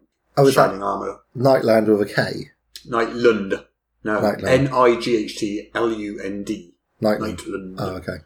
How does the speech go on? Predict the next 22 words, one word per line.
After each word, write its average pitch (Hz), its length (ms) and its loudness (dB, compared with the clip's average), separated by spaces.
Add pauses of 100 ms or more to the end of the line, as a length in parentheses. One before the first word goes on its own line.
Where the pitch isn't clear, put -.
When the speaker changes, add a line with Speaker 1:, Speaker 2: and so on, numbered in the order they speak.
(120)
Speaker 2:
Um, 131 340 4
it 165 200 4
was, 170 440 6
um, 165 840 2 (400)
I 147 100 -2
believe, 165 680 -4
Lord 175 240 4
Soth's, - 600 -6
uh, 98 360 -8
country. 90 340 -12 (580)
Where 113 100 -12
he 120 80 -2
came. 123 180 2
Speaker 1:
Ooh. 104 460 0 (560)
Can't 127 160 2
stop - 160 -2
here. 131 200 6
There's 107 200 -2
Death 151 160 2
Knight 110 120 0
Speaker 2:
Yeah. 104 60 -2
Speaker 1:
country. 98 380 0